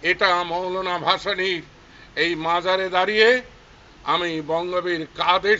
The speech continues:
সিদ্দিকীকে টাঙ্গাইলবাসীর সমর্থন, বাংলার মানুষের সমর্থনে যে কোনো ত্যাগ শিকারে এগিয়ে যাওয়ার জন্য আমি আহ্বান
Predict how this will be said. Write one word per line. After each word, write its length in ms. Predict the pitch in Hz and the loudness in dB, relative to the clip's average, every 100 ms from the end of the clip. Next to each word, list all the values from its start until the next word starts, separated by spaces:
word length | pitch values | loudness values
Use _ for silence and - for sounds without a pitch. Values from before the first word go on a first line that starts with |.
| - | 0
সিদ্দিকীকে 600 | 196 180 147 170 202 175 151 - - - - - - - - | -6 -6 -10 -8 -2 -2 -4 -12 -20 -20 -20 -20 -20 -20 0
টাঙ্গাইলবাসীর 960 | 175 190 196 214 214 190 196 - 214 180 - - - - - - - - - | 0 2 2 2 2 2 0 0 -4 -6 -14 -20 -20 -20 -20 -20 -20 -20 -12
সমর্থন, 680 | 175 202 233 226 - 160 - - - - - - - - - - | -4 2 2 2 -4 -12 -12 -20 -20 -20 -20 -20 -20 -20 -20 -8
বাংলার 480 | 143 180 214 220 226 220 | 0 2 6 8 8 6
মানুষের 480 | 226 247 - 233 220 - - - - - - - - - - | 4 2 4 6 6 4 -14 -20 -20 -20 -20 -20 -20 -20 -6
সমর্থনে 680 | 190 226 240 226 208 220 185 - - - - - - - - - - - - 117 | 0 2 0 0 -4 0 -2 -4 -20 -20 -20 -20 -20 -20 -20 -20 -20 -20 -20 2
যে 120 | 196 226 | 8 8
কোনো 180 | 220 202 202 | 6 -2 -2
ত্যাগ 220 | 202 208 208 - | 6 6 6 0
শিকারে 400 | 196 175 190 175 147 - - - - - | -2 2 2 0 -6 -14 -20 -20 -20 -2
এগিয়ে 440 | 185 202 185 202 190 175 | 6 6 6 4 4 0
যাওয়ার 420 | 180 202 208 220 190 | 2 4 6 6 2
জন্য 200 | 202 185 160 131 - - - | -4 -4 -8 -10 -16 -20 -6
আমি 140 | 175 190 170 | -2 0 2
আহ্বান 320 | 165 160 160 | 2 0 -2